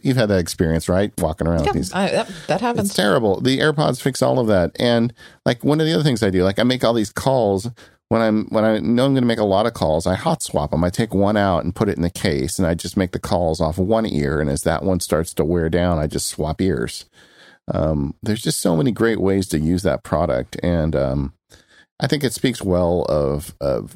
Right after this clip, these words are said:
Speaker 1: what Apple's doing. I, they, they've been under a lot of heat the last few years about they're not doing it good enough. Well, the AirPods is a product that shows that Apple's still got it.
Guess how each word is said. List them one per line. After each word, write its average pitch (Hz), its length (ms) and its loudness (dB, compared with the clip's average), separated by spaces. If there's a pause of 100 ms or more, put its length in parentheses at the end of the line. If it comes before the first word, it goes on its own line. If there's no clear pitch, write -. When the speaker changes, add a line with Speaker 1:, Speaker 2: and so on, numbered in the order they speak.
Speaker 1:
what 92 200 0
Apple's 85 340 0
doing. 80 240 0
I, 82 100 0
they, 104 160 0
they've 107 200 0
been 127 120 2
under 117 160 2
a 98 60 2
lot 90 180 2
of 87 120 0
heat 101 200 0
the 80 80 0
last 90 320 0
few 82 120 -2
years 87 420 0
about 78 400 0 (340)
they're 92 120 0
not 87 200 0
doing 95 300 0
it - 160 -6
good 90 160 0
enough. 85 400 0
Well, 82 160 -2
the 101 100 -2
AirPods 101 460 -2
is 78 100 -2
a 73 80 -2
product 71 400 -2
that 76 120 -6
shows 71 260 -2
that 76 100 0
Apple's 64 380 -6
still 62 200 -8
got - 240 -6
it. - 120 -6